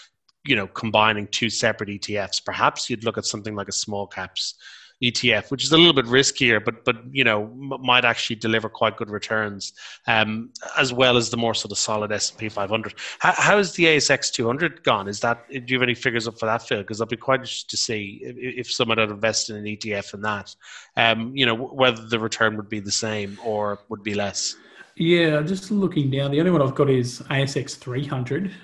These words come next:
Speaker 2: um, which is seven and a half percent on average.
Speaker 1: Oh, okay. Yeah, right.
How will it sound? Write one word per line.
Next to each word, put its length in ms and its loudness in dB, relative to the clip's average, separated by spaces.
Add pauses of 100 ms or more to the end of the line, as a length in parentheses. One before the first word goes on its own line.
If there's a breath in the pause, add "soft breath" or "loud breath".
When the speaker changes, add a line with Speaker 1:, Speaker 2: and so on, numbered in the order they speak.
(100)
Speaker 2:
um, 760 -2
which 180 0
is 140 -6
seven 240 0
and 80 -2
a 60 -4
half 240 -4
percent 360 -6 (400)
on 80 -6
average. 480 -6 (440)
Speaker 1:
Oh, 180 4
okay. 300 -4 (260)
Yeah, 120 4
right. 260 2